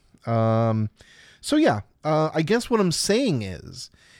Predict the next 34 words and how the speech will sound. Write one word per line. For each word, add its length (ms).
if 180
you're 140
listening 400
to 120
this 320
and 240
you 100
can 320
review 420
us 260
on 240
Apple, 520
I 80
know 220
that 240
tends 280
to 80
be 120
very 240
helpful. 640
Um, 720
and 640
if 260
you 140
feel 300
like 340
giving 340
us 320
a 420
review, 640
we 120
would 140
appreciate 560
it. 140